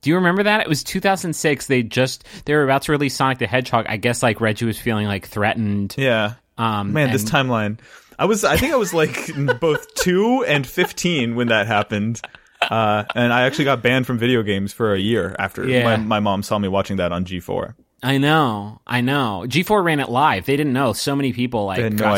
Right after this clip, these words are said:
Speaker 1: so
Speaker 2: idea.
Speaker 1: many violations. Um, uh, anyway, other ones. Pastel Daydreamer says, "A WarioWare style mini, uh, multiplayer Switch game where you have to play with those tiny hands you can put on your fingers. One hand per hand, no exceptions."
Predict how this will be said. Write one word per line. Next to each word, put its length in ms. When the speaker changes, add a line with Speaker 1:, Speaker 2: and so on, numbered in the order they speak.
Speaker 1:
so 140
Speaker 2:
idea. 40
Speaker 1:
many 180
violations. 720
Um, 280
uh, 180
anyway, 360
other 180
ones. 240
Pastel 400
Daydreamer 500
says, 240
"A 60
WarioWare 480
style 260
mini, 480
uh, 200
multiplayer 440
Switch 300
game 160
where 100
you 80
have 180
to 80
play 220
with 160
those 200
tiny 420
hands 440
you 100
can 160
put 300
on 160
your 100
fingers. 640
One 300
hand 500
per 200
hand, 540
no 180
exceptions." 800